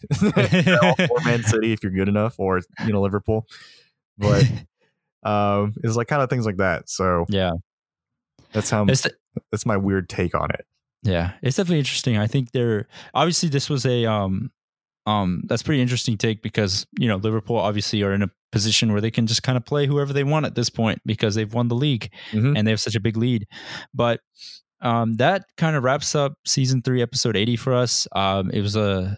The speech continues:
Speaker 2: a lot of tangent topics, but it was, it was one of those weeks where there's so much going on, but there was, um, it was kind of like the, the normal stuff that was going on, but we tried to pick out some of the bigger stuff that, bigger topics that mattered to us.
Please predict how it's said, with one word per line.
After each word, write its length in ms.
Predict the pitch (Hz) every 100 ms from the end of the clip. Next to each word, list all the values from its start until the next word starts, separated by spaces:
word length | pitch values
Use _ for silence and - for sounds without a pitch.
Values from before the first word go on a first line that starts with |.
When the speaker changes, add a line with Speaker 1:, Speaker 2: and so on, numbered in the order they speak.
| _
Speaker 2:
a 60 | 107
lot 180 | 123 151
of 160 | 127 - - _ _ _ _ -
tangent 460 | - 135 127 123
topics, 420 | - 117 117 127 -
but 240 | 113 101 - - -
it 100 | 131
was, 300 | 180 - -
it 120 | 143
was 160 | 156 156
one 120 | 190
of 40 |
those 180 | 180 135
weeks 260 | 131 160 123
where 100 | 131
there's 160 | 131 -
so 120 | 147
much 200 | 131 -
going 280 | 135 113 120
on, 240 | 131 117
but 160 | 110 117
there 100 | 120
was, 240 | 120 -
um, 420 | 113 107 98 107 - - - -
it 80 | 127
was 140 | 120
kind 160 | 160 165
of 60 | 156
like 160 | -
the, 140 | 120 117 - _ -
the 80 | 113
normal 760 | 104 113 123 131 135 147 143 -
stuff 320 | - 131 135
that 120 | 139 123
was 100 | 110
going 260 | 127 117
on, 220 | 117 135
but 100 | 127
we 120 | 107 120
tried 140 | 139
to 60 | 120
pick 140 | 123
out 120 | 113 -
some 100 | 117
of 60 |
the 80 | 98
bigger 220 | 107 107
stuff 280 | - 104 -
that, 220 | 95 - _ _ _ _ 113
bigger 220 | 110 110
topics 400 | 107 104 107 -
that 200 | 92 92 -
mattered 280 | 101 101 -
to 100 | -
us. 400 | 98 98 90 -